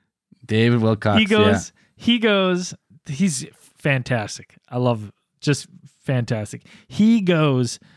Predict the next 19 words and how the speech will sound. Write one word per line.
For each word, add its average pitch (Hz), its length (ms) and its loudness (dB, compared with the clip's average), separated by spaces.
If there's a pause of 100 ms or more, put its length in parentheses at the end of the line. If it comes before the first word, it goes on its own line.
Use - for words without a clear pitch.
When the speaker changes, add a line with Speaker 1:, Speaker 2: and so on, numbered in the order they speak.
(240)
Speaker 2:
"Well, 151 460 0
listen, 131 460 -2 (1500)
if 143 200 -8
they 151 200 2
knew 160 260 4
about 143 260 0
these 127 220 -4
gears, 117 640 -4 (520)
it's - 220 -20
not 143 260 0
that 139 180 0
far 139 440 0 (580)
away 139 320 0
to 123 100 -4
say 147 260 0
that 131 180 0
they 131 180 2
knew 147 200 4
robotics." 120 800 -4